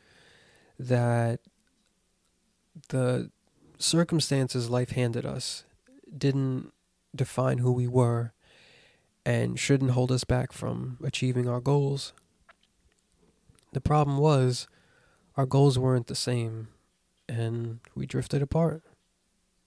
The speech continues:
I will say this, though, because strangely enough, our paths crossed again not too long ago. But if you guys only knew how tough she had it throughout the years while I was with her and, you know,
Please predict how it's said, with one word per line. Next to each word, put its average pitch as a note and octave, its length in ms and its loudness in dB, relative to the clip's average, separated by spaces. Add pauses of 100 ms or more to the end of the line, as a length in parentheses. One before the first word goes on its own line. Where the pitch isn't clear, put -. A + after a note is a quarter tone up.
(840)
I C#3 100 8
will D#3+ 160 8
say D3 180 4
this, C3 280 4
though, C3 320 -2 (220)
because B2 520 0 (640)
strangely G3 640 6
enough, C3 380 6
our C#3 120 0
paths B2+ 480 2
crossed B2+ 600 2
again B2 580 2
not A#2+ 220 2 (120)
too - 260 0
long E3 240 4
ago. F3 420 6 (960)
But C#3+ 220 4
if D3 160 0
you E3+ 80 2
guys D#3+ 280 4
only C#3 280 4
knew B2+ 320 6
how B2 160 0
tough - 340 -4
she C3 220 -4
had B2 180 0
it B2 120 -2
throughout B2+ 280 -4
the C3+ 100 -10
years B2+ 560 2 (1800)
while B2+ 300 2
I B2 60 4
was B2 180 2
with C3+ 160 4
her C3 240 4
and, B2 320 0
you - 80 -2
know, A#2 360 -6